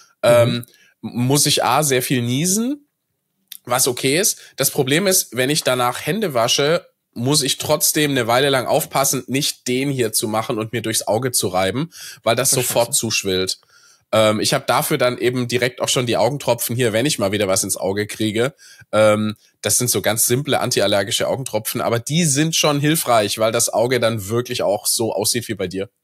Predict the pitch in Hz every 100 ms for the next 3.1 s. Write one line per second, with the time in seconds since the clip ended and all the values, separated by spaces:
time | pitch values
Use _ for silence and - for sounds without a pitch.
0 | _ - 320 - - - - 139 117 -
1 | - 143 151 131 156 165 180 135 151 143
2 | 135 - 196 302 269 208 202 202 226 107